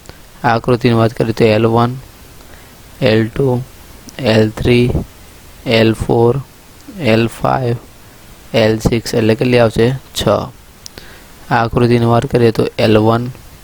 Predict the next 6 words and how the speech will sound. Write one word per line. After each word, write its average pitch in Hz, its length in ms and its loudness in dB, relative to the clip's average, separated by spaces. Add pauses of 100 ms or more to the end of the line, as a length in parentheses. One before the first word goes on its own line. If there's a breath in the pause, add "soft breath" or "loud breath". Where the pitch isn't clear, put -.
(760 loud breath)
એલ 113 300 2
ટુ, 123 420 -2 (600)
એલ 107 280 2
થ્રી, 127 420 0 (720)
ટોટલ 110 340 2 (220)
ત્રણ. 110 300 0